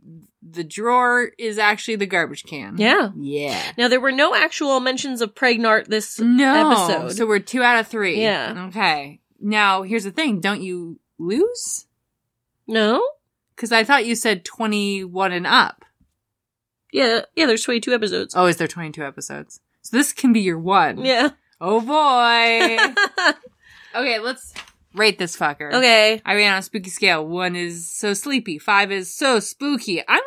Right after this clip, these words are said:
Speaker 1: gonna give this, uh, three point five.
Speaker 2: Oh, damn.
Speaker 1: 'Cause here's the thing. I have to walk my dog. And
Speaker 2: Yeah.
Speaker 1: guess what there is outside?
Speaker 2: Darkness.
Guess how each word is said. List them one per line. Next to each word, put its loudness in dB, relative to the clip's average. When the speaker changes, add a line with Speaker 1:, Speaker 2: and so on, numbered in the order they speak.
Speaker 1:
gonna 0
give 2
this, -4
uh, 2
three 0
point -4
five. 0
Speaker 2:
Oh, 2
damn. 2
Speaker 1:
'Cause 4
here's 2
the -2
thing. 0
I 2
have -2
to -8
walk 0
my -2
dog. 2
And 2
Speaker 2:
Yeah. 4
Speaker 1:
guess -2
what 0
there 0
is -2
outside? 0
Speaker 2:
Darkness. -6